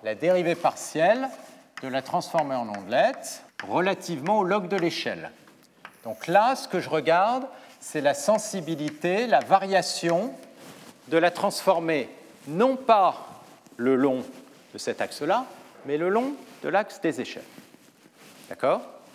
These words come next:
Donc, il faut calculer ceci. Alors, il y a un autre petit lemme qui vous dit, si je regarde la transformée en ondelette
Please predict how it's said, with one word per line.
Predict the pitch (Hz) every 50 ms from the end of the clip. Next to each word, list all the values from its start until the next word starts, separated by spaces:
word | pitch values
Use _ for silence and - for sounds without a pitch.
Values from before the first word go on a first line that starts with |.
| - - _ _ - _ - - -
Donc, | - 233 240 185 - - - - - - - - - - - - - - _ -
il | 160 156
faut | - - 294
calculer | 285 - 220 190 - - 190 190 180 208 233 262 262 - - - - - - -
ceci. | - - - 147 - - - - - - - - _ - - - -
Alors, | - 175 180 165 139 - - - - - - - - - - - - -
il | - 131
y |
a | 135
un | 143 165 202
autre | 233 226 202 165 - - - - - - - - _ - - _ _ _ _
petit | - 107 - - - 110
lemme | 110 143 175 226 269 285 285 - - - - - - - - _ _ _ _ _ _ _ _ _ _ _ _ _ _ _ _ _ _ _ _
qui | _ - 113
vous | 98 117 123
dit, | 120 113 156 196 220 247 269 262 - - - - - - - - _ _ _ - - - - - - - - -
si | - - - 269 277
je | 226 220
regarde | 233 233 190 190 190 165 135 117 110 95 101 90 - - - - - - -
la | 127 135 127
transformée | - - 196 190 - - 196 170 165 170
en | 156 143 139
ondelette | 139 139 123 123 123 120 110 - - - - - -